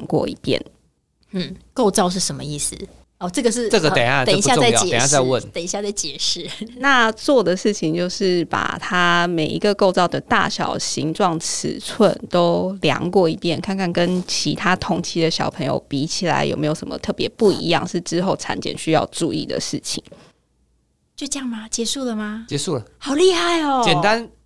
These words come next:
Speaker 3: 呃，懒人包，
Speaker 2: 懒人包，
Speaker 3: 就是
Speaker 2: 三句话，真的讲完了。
Speaker 3: 二十二周小朋友的健康检查。
Speaker 2: 哦，
Speaker 1: 对。
Speaker 2: 对。
Speaker 3: 啊，啊，检查结果怎么样？反正就是看报告，
Speaker 2: 好。
Speaker 3: 然后医师再给予建议之类的。
Speaker 2: 嗯。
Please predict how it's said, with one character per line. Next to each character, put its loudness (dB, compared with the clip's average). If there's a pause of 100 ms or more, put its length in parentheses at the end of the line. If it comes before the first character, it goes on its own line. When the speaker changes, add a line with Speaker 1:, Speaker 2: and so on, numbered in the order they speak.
(180)
Speaker 3:
呃， -6
懒 2
人 0
包， 2 (140)
Speaker 2:
懒 2
人 6 (140)
包， 6
Speaker 3:
就 2
是 0
Speaker 2:
三 4
句 2
话， 2 (100)
真 4
的 4
讲 2
完 -6
了。 4
Speaker 3:
二 6
十 -
二 4 (120)
周 4
小 0
朋 -2
友 2
的 -2
健 2
康 0
检 -10
查。 -16 (360)
Speaker 2:
哦， -8
Speaker 1:
对。 2 (360)
Speaker 2:
对。 -2 (260)
Speaker 3:
啊， -8 (120)
啊， -2
检 2
查 6 (220)
结 4
果 4
怎 -2
么 -2
样？ 0
反 -2
正 -4
就 -8
是 -6
看 -2
报 0
告， -6 (360)
Speaker 2:
好。 -8
Speaker 3:
然 -2
后 2
医 -4
师 -6
再 0
给 0
予 -8
建 -2
议 -10
之 -14
类 -14
的。 -12
Speaker 2:
嗯。 -16